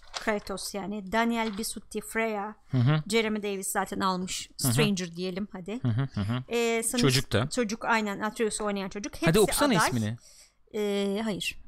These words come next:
Speaker 2: <laughs> Sunny Suljic.
Speaker 1: Suljic.
Speaker 2: Suljic?
Speaker 1: Bilmiyorum.
Speaker 2: Bilemiyorum.
Speaker 1: Onların dışında bu bizim Cassandra'mızla, e, Arthur Morgan adaymış.
Speaker 2: Evet.
Speaker 1: Fakat almış
Speaker 2: Abi
Speaker 1: Jeremy
Speaker 2: açık
Speaker 1: Davis.
Speaker 2: konuşmak lazım.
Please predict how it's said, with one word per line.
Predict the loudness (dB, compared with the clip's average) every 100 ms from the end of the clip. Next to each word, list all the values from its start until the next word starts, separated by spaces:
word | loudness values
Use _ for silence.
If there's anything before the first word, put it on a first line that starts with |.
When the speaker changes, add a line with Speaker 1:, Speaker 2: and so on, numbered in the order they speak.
| 8 8
Speaker 2:
<laughs> | 4 -4 -4
Sunny | 0 4 6 6 4 2
Suljic. | 4 8 8 6 0 -2 -4
Speaker 1:
Suljic. | -2 -4 -6 -8 -2
Speaker 2:
Suljic? | 2 2 2 0 -2 -14 -16 -12
Speaker 1:
Bilmiyorum. | -8 -8 -8 -12 -8 0
Speaker 2:
Bilemiyorum. | 2 4 2 0 0
Speaker 1:
Onların | 4 6 6 4
dışında | 2 2 4 2
bu | 2 -6 -2
bizim | -4 0
Cassandra'mızla, | 2 4 4 4 2 0 2 0 0
e, | 0 0 0 4
Arthur | 2 4 6
Morgan | 8 6 4 -2 -8 -18 -18 -20 _ -12 -2
adaymış. | 4 4 4 4 4 4
Speaker 2:
Evet. | 4 2
Speaker 1:
Fakat | 0 0 -2 -10 -10 0
almış | 2 2 0 -6 -8
Speaker 2:
Abi | 0
Speaker 1:
Jeremy | 4 6
Speaker 2:
açık | 6 4
Speaker 1:
Davis. | 4
Speaker 2:
konuşmak | 4 4 6 4 6
lazım. | 4 6 2